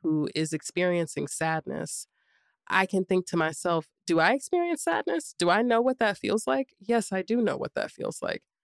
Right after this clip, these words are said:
I can feel compassion for this person. I can get where they're coming from. I have had a bad day. I know what it is to get on the internet and see something that you don't wanna see.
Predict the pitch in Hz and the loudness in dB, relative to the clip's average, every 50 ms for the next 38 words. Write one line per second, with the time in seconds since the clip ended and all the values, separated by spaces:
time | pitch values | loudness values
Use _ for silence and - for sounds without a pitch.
0 | _ _ _ - 220 240 247 - 240 233 202 - 196 170 156 - - _ - - | _ _ _ 2 4 4 4 2 0 -2 0 0 0 -2 -2 -4 -10 _ -8 -6
1 | 170 147 156 - - - - _ - - - - - - - - 165 - - - | -6 -6 -6 -8 -10 -14 -14 _ -10 -8 -8 -10 -12 -10 -10 -10 -8 -10 -10 -14
2 | - - - _ _ _ - 175 175 - - 175 170 - 175 165 143 - 165 170 | -16 -20 -20 _ _ _ -4 -4 -2 -2 0 -2 0 2 2 0 0 0 0 -2
3 | 156 160 147 143 _ - 147 143 - - - - - - - - _ _ _ _ | 0 0 -2 -4 _ -6 -6 -6 -6 -6 -8 -8 -8 -8 -8 -10 _ _ _ _
4 | _ - 202 208 208 185 156 151 185 180 175 175 175 165 170 170 170 170 160 - | _ 2 4 4 4 4 2 0 2 2 2 2 2 2 2 2 2 2 0 -2
5 | 170 165 165 165 170 - _ _ _ _ _ _ - _ - 208 220 220 220 220 | -2 -2 -2 -2 -4 -6 _ _ _ _ _ _ -6 _ 4 6 6 6 8 8
6 | 214 214 208 208 196 196 196 - - 190 170 180 185 185 190 190 190 180 - 160 | 8 6 6 6 6 4 4 2 0 -2 0 2 4 4 4 4 4 2 2 4
7 | 175 180 175 175 175 139 156 165 - - - 190 190 - - 180 175 175 - 165 | 4 4 4 4 2 2 2 0 -2 -2 -2 -2 -2 0 0 0 0 0 0 0
8 | 170 165 - 160 - 277 277 269 269 277 269 262 - - - 185 - 160 | 0 0 0 0 0 2 4 4 4 4 2 2 0 -2 -2 -4 -4 -6